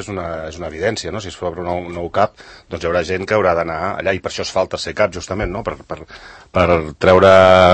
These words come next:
densitat d'usuaris amb els dos caps que, que existeixen ara, no? <coughs> El que a mi em,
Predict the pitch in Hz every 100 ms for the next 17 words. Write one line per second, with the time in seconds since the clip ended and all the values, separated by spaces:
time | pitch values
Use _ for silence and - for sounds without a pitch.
0 | 87 87 82 80 90 90 101 92 107 95
1 | - 92 92 92 90 98 104 107 101 90
2 | 87 82 92 - 92 92 85 76 87 85
3 | 82 92 85 85 80 73 78 147 - -
4 | - - - - - - - - 110 85
5 | _ - 90 104 113 120